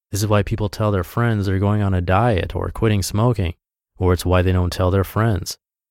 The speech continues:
But shouldn't we be strong enough to not need accountability from someone else,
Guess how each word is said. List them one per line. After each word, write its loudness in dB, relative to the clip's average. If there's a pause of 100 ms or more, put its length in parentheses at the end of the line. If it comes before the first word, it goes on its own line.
(380)
But 0
shouldn't 2
we 6
be 0
strong 0
enough 2
to -4
not 0
need 2
accountability 2
from -4
someone 2
else, 0